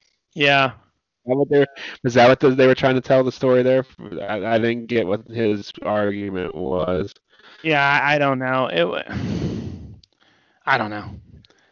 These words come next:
Speaker 1: So weird.
Speaker 2: But
Speaker 1: Um,
Speaker 2: New Day won again.
Speaker 1: New Day won again. And then you had, and then, like you said, you had Riddle versus Sheamus,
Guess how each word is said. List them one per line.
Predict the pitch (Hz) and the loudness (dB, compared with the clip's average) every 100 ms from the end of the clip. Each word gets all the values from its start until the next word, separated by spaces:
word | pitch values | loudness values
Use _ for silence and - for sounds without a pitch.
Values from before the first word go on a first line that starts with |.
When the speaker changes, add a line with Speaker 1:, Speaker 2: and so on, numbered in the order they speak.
| _ | _
Speaker 1:
So | - - 156 | 0 4 4
weird. | 117 117 117 - - _ _ _ _ _ _ _ _ _ _ _ _ _ - | 2 -6 -8 -10 -20 _ _ _ _ _ _ _ _ _ _ _ _ _ -18
Speaker 2:
But | - | -2
Speaker 1:
Um, | 165 160 156 120 | 4 6 8 8
Speaker 2:
New | |
Day | 120 | 8
won | 123 107 98 | 8 6 4
again. | 90 92 98 104 - - - - | 2 2 0 -4 -20 -20 -20 -12
Speaker 1:
New | 165 165 | -6 -2
Day | 170 170 | 2 2
won | 151 135 | 2 0
again. | 123 135 135 127 - | -2 -2 -2 -2 -2
And | 170 | 0
then | 185 | 4
you | 190 | 6
had, | 202 190 | 6 4
and | - | 0
then, | 196 | 2
like | 196 196 | 4 2
you | 180 | 2
said, | 208 | 2
you | 175 | 4
had | 156 | 4
Riddle | 147 185 190 | 6 6 6
versus | 196 185 | 2 0
Sheamus, | - 156 147 147 135 | 0 0 2 0 -2